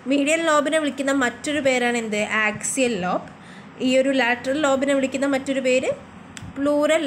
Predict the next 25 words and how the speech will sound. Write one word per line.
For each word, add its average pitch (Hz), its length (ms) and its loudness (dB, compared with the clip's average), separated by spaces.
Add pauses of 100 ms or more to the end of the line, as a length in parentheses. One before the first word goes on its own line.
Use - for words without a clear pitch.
lob 190 240 -4 (140)
എന്നാണ്. 285 340 -4 (1200)
ഓക്കെ, 185 180 -6 (580)
അത്രയും 320 300 -2
clear 202 240 -2
ആയില്ലേ? 180 200 -4 (460)
ഇനി 359 220 -4
നമുക്കിതിൻ്റെ 294 540 -2 (300)
ഹെഡിനെ 262 500 0
പറ്റി 208 240 -4
discuss 202 340 -4
ചെയ്യാം. 165 180 -8 (720)
ഹെഡ് 359 440 0
ഉണ്ടായിട്ടുള്ളത് 233 680 0 (280)
അഞ്ച് 320 440 0 (240)
സെഗ്മെന്റ്സ് 240 560 0 (100)
കൂടി 220 280 0 (100)
ചേർന്നിട്ടാണ്, 180 640 -2
അഞ്ച് 254 340 -2
സെഗ്മെന്റ്സ് 226 540 -4 (460)
fuse 381 420 2
ചെയ്തിട്ടാണ് 208 560 0 (120)
ഹെഡ് 226 320 0
ഉണ്ടായിരിക്കുന്നത്. 180 540 -2 (200)
അതേപോലെ 294 380 2